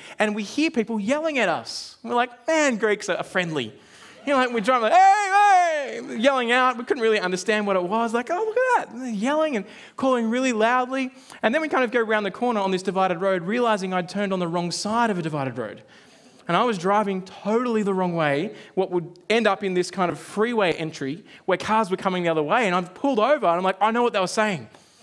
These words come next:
Repent." <laughs> That's it.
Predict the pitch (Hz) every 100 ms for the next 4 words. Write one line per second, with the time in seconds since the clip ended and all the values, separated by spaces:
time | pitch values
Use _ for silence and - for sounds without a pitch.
0 | - - - 175 175 196 147 - - -
1 | - - - - - - - - - -
2 | - - - - - - 247 240 330 -
3 | -